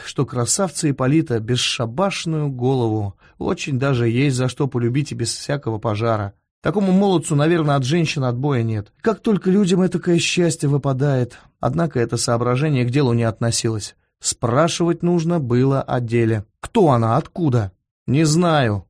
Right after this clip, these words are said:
Она про себя не любит распространяться. Знаю только, что росла где-то за границей, кажется, в Швейцарии, в каком-то пансионе.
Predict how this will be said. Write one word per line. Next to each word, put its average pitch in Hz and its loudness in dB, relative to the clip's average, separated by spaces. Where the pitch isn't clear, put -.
Она 156 4
про 156 2
себя 160 2
не 151 4
любит 165 2
распространяться. 127 0
Знаю 156 6
только, 147 2
что 156 0
росла 165 2
где-то 127 0
за 123 0
границей, 147 2
кажется, 131 0
в 101 -8
Швейцарии, 165 2
в 110 -4
каком-то 143 0
пансионе. 131 2